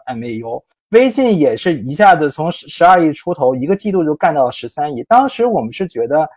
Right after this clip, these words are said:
就因为我们有各种的检测和这个，就是，呃，保证疫情这些核酸的这些状态的这些需求，所以导致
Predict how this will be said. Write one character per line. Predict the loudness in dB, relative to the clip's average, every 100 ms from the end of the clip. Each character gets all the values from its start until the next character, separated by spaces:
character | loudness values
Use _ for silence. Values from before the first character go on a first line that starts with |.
| _ _
就 | -2
因 | 0 2
为 | 4
我 | 2
们 | 0 -2
有 | -4 -4
各 | -4
种 | -4 -4
的 | -10
检 | -10 -10
测 | -4 -4
和 | -6 -12
这 | -10 -8
个， | -6 -6 _ _ _ -16
就 | -12
是， | -10 -12 -16 _
呃， | -20 -8
保 | -4 -4
证 | -4 -8 -10 _ _ _ _ _ _
疫 | -4 -4
情 | -4 -8 -6
这 | -4
些 | 0 -2 -2 _
核 | -8 -2 0
酸 | 2 0
的 |
这 | -2
些 | -4 0
状 | 2 2
态 | 0
的 | -4
这 | -4
些 | -6
需 | -8 -8 -8
求， | -4 -4
所 | -2 -2
以 |
导 | 0 0
致 | -2 -4